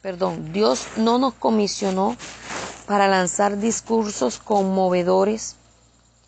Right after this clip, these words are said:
para que el mundo nos aclame por nuestra elocuencia, aunque se necesita la elocuencia, cla-, claro está. Hay que predicar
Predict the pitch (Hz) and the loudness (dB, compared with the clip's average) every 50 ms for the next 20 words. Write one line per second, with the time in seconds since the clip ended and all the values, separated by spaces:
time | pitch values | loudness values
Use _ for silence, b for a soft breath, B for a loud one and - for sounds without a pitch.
0 | B B B B B B B - - 196 202 202 202 190 185 - 202 190 190 185 | B B B B B B B -14 -6 -2 0 2 2 2 2 0 0 2 2 2
1 | 185 190 208 220 233 240 254 247 240 233 208 - - - _ - 190 175 - - | 2 2 2 2 2 2 2 2 2 0 0 -2 -6 -8 _ -4 -4 -4 -4 -2
2 | 202 202 202 208 214 220 233 254 262 - - 214 208 196 190 190 190 185 185 - | 0 2 4 4 4 4 2 0 0 -2 -2 0 0 0 2 0 0 -2 -2 -4
3 | - 190 185 185 180 175 - - - 202 208 220 214 - - - 247 240 - - | -2 -2 0 0 0 -2 -2 -2 -2 0 0 0 0 -2 -4 -6 -6 -8 -10 -14
4 | _ _ _ _ _ _ _ _ _ _ _ B B B B B B B - - | _ _ _ _ _ _ _ _ _ _ _ B B B B B B B -2 0
5 | 208 202 202 185 - 214 196 - - 196 190 190 190 180 - 190 175 - - 220 | 2 2 0 0 -2 -2 -2 0 0 0 0 0 0 -2 -2 -2 -2 -2 -2 -4
6 | 233 220 - 226 202 190 185 175 175 170 - - 196 202 202 202 196 180 - - | -4 0 0 2 2 2 2 0 0 -2 -4 -4 -4 -2 -2 0 -2 -2 -4 -4
7 | 180 170 165 - 175 170 170 175 - - - - 170 170 170 175 165 - - - | -4 -6 -8 -6 -6 -4 -4 -4 -6 -6 -6 -4 -2 -2 -2 -2 -6 -8 -6 -6
8 | 175 160 139 - _ _ _ _ _ _ _ _ _ _ _ _ _ _ _ _ | -6 -6 -8 -12 _ _ _ _ _ _ _ _ _ _ _ _ _ _ _ _
9 | B B B B B B B B B - 196 214 233 220 - - 247 208 202 220 | B B B B B B B B B 0 0 0 0 0 -2 -4 -4 -2 0 0
10 | 214 196 196 185 - - - 226 240 254 254 - | 0 0 0 -4 -4 -2 0 2 2 2 0 -4